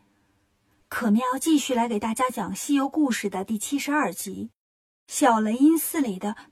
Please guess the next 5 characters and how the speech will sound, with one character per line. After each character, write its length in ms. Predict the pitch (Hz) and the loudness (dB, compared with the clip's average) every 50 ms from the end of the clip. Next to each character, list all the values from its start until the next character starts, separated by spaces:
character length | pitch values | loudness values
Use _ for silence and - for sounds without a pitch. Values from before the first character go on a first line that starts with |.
| _ - | _ -2
大 200 | 339 294 262 208 | 0 0 0 -2
骗 400 | - - - 320 330 294 214 170 | -4 -8 -6 2 4 4 4 2
子》。 260 | - - 196 214 - _ _ _ _ _ _ _ _ _ _ _ _ _ _ _ _ _ _ _ _ _ _ _ | -2 -8 -14 -16 -18 _ _ _ _ _ _ _ _ _ _ _ _ _ _ _ _ _ _ _ _ _ _ _
上 360 | - - 320 311 277 240 233 | -6 2 4 4 4 4 2
次 360 | 226 - - 247 214 214 214 | -2 -4 -4 -4 -4 -6 -6